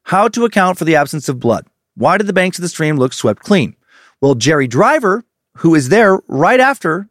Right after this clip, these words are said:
these bodies are found, immediately states that he thinks they need to look into Damien Eccles. He's certain this is Damien's work. It has to be him. Fucking Jerry. And this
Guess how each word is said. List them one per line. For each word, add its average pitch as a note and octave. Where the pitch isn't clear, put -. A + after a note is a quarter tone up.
these D#3
bodies E3
are D3
found, G3+
immediately A#3+
states F3+
that C#3
he C#4+
thinks A#3+
they E3+
need A#3
to A#3
look G#3
into F3
Damien D3+
Eccles. -
He's E3+
certain A#3+
this F3
is D3+
Damien's D#3
work. C3
It -
has F3
to F#3+
be F3
him. B2+
Fucking F#3
Jerry. B2+
And B2+
this C3+